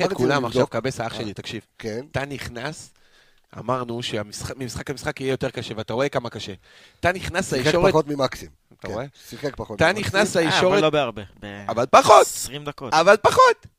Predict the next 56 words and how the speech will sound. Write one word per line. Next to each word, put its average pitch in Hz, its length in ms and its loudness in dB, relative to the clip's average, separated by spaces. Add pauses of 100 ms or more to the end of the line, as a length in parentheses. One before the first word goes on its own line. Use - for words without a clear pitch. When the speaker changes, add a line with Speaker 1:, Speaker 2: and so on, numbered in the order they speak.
(160)
Speaker 2:
אתה 202 180 2
נכנס 214 340 -2
לישורת 202 420 2
האחרונה 165 340 2
של 151 60 0
Speaker 1:
שיחק 165 120 4
Speaker 2:
העונה. 147 180 6
Speaker 1:
פחות 175 200 0
מסנטי. 175 420 0 (720)
Speaker 2:
הכי - 120 -8
פחות, - 380 -8
נו, 120 180 -4
לא 110 120 -4
סתם 139 240 -8
ככה. 131 180 -8
Speaker 3:
הוא 139 100 -4
לא 127 120 -2
מאמין 202 260 -2
בו, 120 160 -6 (100)
בגלל 113 140 -10
זה 123 100 -6
אני 180 100 -8
אומר, 202 180 -2
למה 151 180 0
שיחדש 226 320 -2
חוזה, 233 220 0
עידו? 190 280 -4 (140)
Speaker 2:
אבל 98 200 -8
גם 127 180 -4
בשועה 190 400 -2
הוא 117 200 -4
לא 98 100 -8
מאמין. 92 300 -12 (1200)
Speaker 3:
נו, 107 100 -20
בסדר, - 240 -12
נכון, 196 220 -16
גם 139 100 -10
בשועה 208 220 -6
הוא 262 60 -8
לא - 0 -
מאמין. 127 160 -6
אני 123 40 -8
אמרתי 151 160 0
Speaker 2:
ואמרו 127 140 4
Speaker 3:
שהוא 226 100 10
לא 233 100 12
Speaker 2:
לו. 196 100 10
Speaker 3:
מאמין. 135 120 8 (140)
אני 147 160 0
אמרתי 247 260 4
שהוא 175 200 4
לא 180 60 10
Speaker 2:
אמרו 220 140 10
Speaker 3:
מאמין. 214 160 8
Speaker 2:
לו, 147 160 8
שומע, 185 500 2